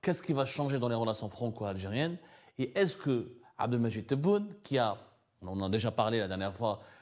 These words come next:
euh, tu étais là présent avec nous, qui compte énormément sur le soutien de la France pour, euh, amorcer, réussir son deuxième mandat, ou entamer bien son deuxième mandat, avec cette fameuse visite d'État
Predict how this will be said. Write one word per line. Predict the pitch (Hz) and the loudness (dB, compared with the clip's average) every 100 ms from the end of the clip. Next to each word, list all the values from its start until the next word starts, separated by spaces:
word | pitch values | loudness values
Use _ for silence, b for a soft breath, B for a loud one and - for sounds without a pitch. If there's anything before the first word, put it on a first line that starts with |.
| - | -4
euh, | 101 | -2
tu | 95 | 0
étais | 107 107 | -2 0
là | 104 | -2
présent | 113 98 | -2 -4
avec | 95 120 | -2 0
nous, | 175 165 | 0 -2
qui | - | -4
compte | - 117 - | -4 -6 0
énormément | 185 175 160 147 160 147 | 4 6 6 4 2 0
sur | 120 | -2
le | 113 | -4
soutien | 117 120 123 | -4 -4 -2
de | 113 | 0
la | 110 | -2
France | - 131 113 - | -2 -4 -4 -4
pour, | 104 101 | 0 0
euh, | 92 B B B - | 0 B B B 0
amorcer, | 131 135 127 - 147 131 | 2 4 0 0 2 2
réussir | 117 127 120 143 113 | 2 0 0 -2 -2
son | 120 | -2
deuxième | 113 104 107 | -2 -2 0
mandat, | 117 139 143 | 0 2 2
ou | 139 - | 2 -2
entamer | 151 147 135 123 | 0 2 2 2
bien | 123 | 0
son | 123 | 0
deuxième | 113 110 104 | -2 -2 0
mandat, | 123 151 | 0 0
avec | 175 123 | 0 0
cette | 120 - | -4 -4
fameuse | 147 147 143 120 | 0 2 2 0
visite | 135 135 143 123 | -2 0 0 2
d'État | 139 139 135 110 | 0 2 0 0